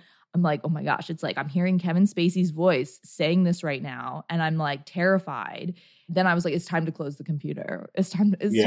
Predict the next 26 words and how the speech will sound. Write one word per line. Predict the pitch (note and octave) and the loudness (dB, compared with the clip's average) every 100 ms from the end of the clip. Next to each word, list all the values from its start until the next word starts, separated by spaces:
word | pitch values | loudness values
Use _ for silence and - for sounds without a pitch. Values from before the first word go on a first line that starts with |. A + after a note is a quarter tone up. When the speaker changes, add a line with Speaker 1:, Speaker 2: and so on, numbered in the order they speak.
| G3 | 6
Speaker 1:
time | F3+ | 4
to | |
Speaker 2:
that | F3+ | 2
Speaker 1:
stop | - - | 4 2
Speaker 2:
was | |
a | G2+ | 6
good | G#2 | 6
Speaker 1:
tonight." | F#2 | 6
Speaker 2:
one. | F#2 E2+ | 4 2
That | F#2+ | 0
was | F#2 | 2
a | F#2+ | 0
good | F#2 | 0
move. | F#2+ F#2+ F#2 F2+ - | 6 8 8 2 2
Speaker 1:
Yeah. | G2+ F3 | 6 8
Speaker 2:
That | F#2+ | 6
was | G2 | 6
a | |
good | G2+ A#2+ | 6 8
Speaker 1:
But, | C3 F4 | 10 10
like, | D#4+ | 8
Speaker 2:
move. | - | 8
Speaker 1:
is | A#3 | 6
that | G3+ A#3+ | 6 6
not | G#4 G#4 | 4 2
creepy? | - F3+ F#3+ C4+ | 4 2 4 2